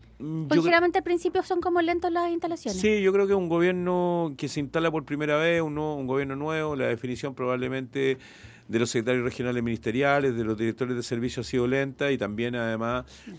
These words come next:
Speaker 1: eh, muchos de ellos son nobles autoridades que no conocen el Sistema Nacional de Inversiones, que conocen poco con el funcionamiento del gobierno regional. A propósito del F R, a propósito del Fondo Regional de Desarrollo Productivo, el,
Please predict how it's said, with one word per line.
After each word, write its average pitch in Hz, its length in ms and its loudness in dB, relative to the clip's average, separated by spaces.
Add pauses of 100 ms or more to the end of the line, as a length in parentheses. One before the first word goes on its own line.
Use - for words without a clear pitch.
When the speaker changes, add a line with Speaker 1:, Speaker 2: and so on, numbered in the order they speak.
(240)
Speaker 1:
eh, 117 240 2
muchos 123 320 -2
de 123 100 -2
ellos 127 160 -2
son 113 400 -10
nobles 120 440 -4
autoridades 120 580 -2
que 117 120 -8
no 113 100 -6
conocen 117 340 -6
el 110 60 -8
Sistema 113 320 -6
Nacional 110 280 -6
de 107 60 -4
Inversiones, 127 680 -4
que 110 120 -10
conocen 110 320 -6
poco 117 320 -6
con 113 80 -2
el 107 80 -4
funcionamiento 110 560 -6
del 104 80 -4
gobierno 107 240 -4
regional. 123 580 -6 (520)
A 95 100 -4
propósito 113 540 -2
del 110 100 0
F 117 160 -6
R, 110 300 -4
a 92 80 -4
propósito 113 400 -6
del 113 100 -2
Fondo 117 220 -6
Regional 117 400 -4
de 117 60 -2
Desarrollo 113 340 -4
Productivo, 127 380 -4
el, 120 100 -8